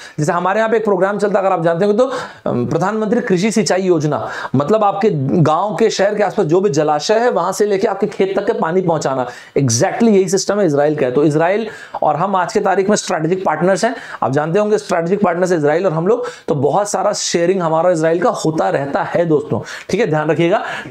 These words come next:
और एक extreme balancing एक्ट करता है इंडिया। हमारे, हमारे relation इजराइल से तो है ही, पैलेस्टीन के साथ भी ठीक है हमारे relation, हमारे relation सऊदी के साथ भी, ईरान के साथ भी kind of ठीक ही है।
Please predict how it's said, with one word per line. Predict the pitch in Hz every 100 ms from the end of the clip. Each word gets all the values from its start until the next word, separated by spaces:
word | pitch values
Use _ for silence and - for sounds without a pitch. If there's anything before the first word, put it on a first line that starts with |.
| - -
और | 156 165 170 -
एक | 185 165
extreme | 151 - - 254 262
balancing | 165 160 185 160 233
एक्ट | 247 - -
करता | - 190 196
है | 196
इंडिया। | 185 208 370 - - -
हमारे, | 147 160 190 208
हमारे | 160 151 170 202
relation | 202 196 185 202
इजराइल | 156 170
से | 190 214
तो |
है | 202 170
ही, | 226 277 - -
पैलेस्टीन | 165 165 - 220
के | 208
साथ | 196 185
भी | 185
ठीक | 185 180
है | 165
हमारे | 151 151
relation, | 151 147 233 262 - -
हमारे | 160 156 180
relation | 196 180 202
सऊदी | - 151 175 208
के |
साथ | 220 190
भी, | 185 240 247
ईरान | 170 185 214
के | 220
साथ | 220
भी | 220
kind | 247 220 202
of | 233 -
ठीक | 214
ही | 208
है। | 233 247